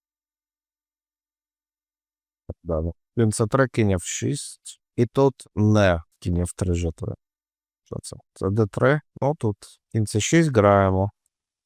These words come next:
Кінь Ф три зіграємо. Д п'ять. Може, три зіграємо, є шість потім. Д три дивний порядок ходів, також дуже, але ймовірно, що ви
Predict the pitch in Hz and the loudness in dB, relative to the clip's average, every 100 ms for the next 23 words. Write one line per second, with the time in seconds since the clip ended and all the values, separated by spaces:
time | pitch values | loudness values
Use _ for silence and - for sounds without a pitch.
0 | _ - - 90 85 - - 95 82 - | _ -20 -8 -4 -4 -6 -8 -4 -4 -6
1 | _ _ 107 87 98 92 87 85 82 _ | _ _ -8 -6 -2 -2 -2 -2 -6 _
2 | _ - 101 - 139 165 165 - _ _ | _ -8 -8 -2 2 2 0 -6 _ _
3 | _ - 98 92 - 110 120 104 87 95 | _ -12 -6 -6 -2 0 2 2 0 2
4 | 92 85 87 87 - - - - - - | 2 0 0 -2 -4 -10 -12 -14 -14 -14
5 | - - - _ 113 113 _ _ _ _ | -10 -12 -12 _ -12 -12 _ _ _ _
6 | _ _ _ _ _ _ _ _ _ _ | _ _ _ _ _ _ _ _ _ _
7 | _ _ _ _ _ _ - 104 127 110 | _ _ _ _ _ _ -4 -2 2 2
8 | 98 90 85 104 95 92 127 131 117 110 | 2 0 2 2 2 2 4 6 6 4
9 | - 120 156 - 98 90 82 - - 95 | 2 2 2 2 -2 -2 -8 -10 -8 -4
10 | 92 87 - _ _ _ - 90 87 92 | -2 -4 -8 _ _ _ -8 -4 -2 -2
11 | 92 98 95 - 95 90 | -2 -2 -4 -6 -10 -10